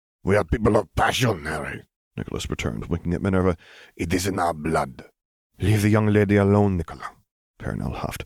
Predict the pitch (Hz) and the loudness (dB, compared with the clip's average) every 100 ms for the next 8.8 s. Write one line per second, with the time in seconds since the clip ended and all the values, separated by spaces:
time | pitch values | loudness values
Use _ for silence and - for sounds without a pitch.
0 | - - - - 76 73 - - - _ | -16 -20 -20 -10 -8 -6 -8 -10 -14 _
1 | _ _ - - - 80 85 - - 82 | _ _ -10 -8 -4 -2 -2 -4 -6 -4
2 | 82 90 92 95 90 110 104 101 131 - | 0 2 2 2 2 0 0 0 0 -2
3 | - _ _ _ - - 80 82 92 95 | -16 _ _ _ -4 -2 -2 0 2 2
4 | 98 98 - 123 107 - _ _ _ _ | 2 0 0 0 -2 -6 _ _ _ _
5 | _ _ - - 92 78 71 - 80 76 | _ _ -4 -2 -2 -6 -8 -6 -4 -4
6 | 82 95 - _ _ _ _ - - 50 | -6 -10 -12 _ _ _ _ -12 -10 -8
7 | 62 - - 90 71 82 - _ _ _ | -8 -6 -4 -4 -4 -6 -10 _ _ _
8 | - 80 82 80 - 92 85 87 | -4 0 0 0 -2 -2 -2 -4